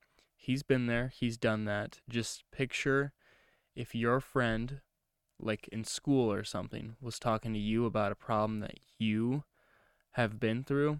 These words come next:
you know, you'd be like, "Yep, uh-huh." And then you just kinda wanna let him, like, get it out. That's just, that's kinda what I picture with, uh, the situation like that, because he's experienced everything and he knows everything, so.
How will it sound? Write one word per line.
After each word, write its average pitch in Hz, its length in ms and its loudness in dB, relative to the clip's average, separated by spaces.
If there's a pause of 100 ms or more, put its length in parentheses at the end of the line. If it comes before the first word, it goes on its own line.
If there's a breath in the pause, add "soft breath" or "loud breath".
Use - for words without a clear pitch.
you 123 140 -2
know, 120 200 2
you'd 120 200 0
be 120 140 2
like, 104 260 -2
"Yep, 110 220 0 (260)
uh-huh." 117 480 0 (460 soft breath)
And 123 120 -2
then 117 100 2
you 113 100 2
just 113 240 -4
kinda 110 200 -2
wanna 107 300 0
let 107 160 0
him, 107 300 -2
like, 107 180 -6
get 120 160 4
it 107 100 2
out. 110 320 0 (760 soft breath)
That's 131 260 -4
just, - 360 -4 (320)
that's 123 200 0
kinda 120 220 0
what 113 160 2
I 110 80 0
picture - 440 -6
with, 113 360 -4 (200)
uh, - 300 -6
the 120 140 -6
situation 120 580 0
like 117 200 -2
that, 117 280 2 (580)
because 123 480 -2
he's 123 220 0
experienced 127 580 2
everything 110 600 0
and 117 240 -10 (100)
he 117 160 0
knows 113 320 4
everything, 110 560 -4
so. 107 380 -6